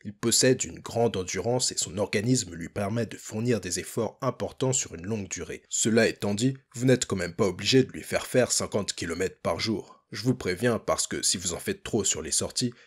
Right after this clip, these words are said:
il pourrait même devenir tellement endurant que vous aurez du mal à le satisfaire. Variez donc les plaisirs en alternant dépenses physiques et mentales.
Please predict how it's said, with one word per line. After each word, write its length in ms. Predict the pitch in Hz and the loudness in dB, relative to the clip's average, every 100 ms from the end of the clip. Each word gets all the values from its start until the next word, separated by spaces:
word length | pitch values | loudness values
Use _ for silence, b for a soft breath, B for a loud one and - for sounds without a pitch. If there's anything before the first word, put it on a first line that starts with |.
| B | B
il 120 | 123 | -8
pourrait 240 | - 110 104 | 2 2 4
même 240 | 113 107 | 2 2
devenir 420 | 98 92 107 - | -2 -2 -2 -4
tellement 340 | - 80 82 101 | -4 -4 -2 0
endurant 440 | 113 117 123 143 | 2 4 4 2
que 120 | 139 | -2
vous 200 | - 90 | -4 -2
aurez 120 | 92 | 0
du 140 | 87 95 | -2 -2
mal 220 | 113 107 | 2 2
à 80 | 90 | 2
le 100 | 87 | 2
satisfaire. 680 | - 90 101 - - - - b b | 0 0 0 0 -2 -8 -12 b b
Variez 280 | 98 101 113 | 0 2 2
donc 300 | 104 123 - | 2 0 -2
les 80 | - | -8
plaisirs 480 | - 113 101 139 | -2 0 4 2
en 100 | 90 | 2
alternant 480 | 87 87 - 90 87 | -6 -6 -8 -6 -8
dépenses 420 | 82 85 82 - | -8 -10 -6 -4
physiques 540 | - 127 120 170 165 - | -2 -2 0 -2 -2 -10
et 60 | |
mentales. 500 | 82 80 - - - | -8 -8 -6 -6 -8